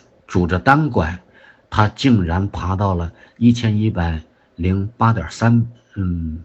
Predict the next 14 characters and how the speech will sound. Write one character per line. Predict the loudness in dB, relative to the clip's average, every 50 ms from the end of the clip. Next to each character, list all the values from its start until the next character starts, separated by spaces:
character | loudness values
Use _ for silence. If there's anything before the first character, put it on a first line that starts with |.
| -10 -4
零 | -2 -2 0
八 | 0 0 0
点 | -2 -4
三 | -2 -2 -2 0
米， | 0 0 -2 -4
大 | -6 -6 -6
概 | -6 -6
是 | -10 -10 -12 -14 -14 -14 _ _ _ _ _
这 | -4 -2 -2
么 | -2 -2
高 | -2 -4 -4
的 | -4 -4
高 | -4 -6
峰。 | -4 -2 -2 -2 -2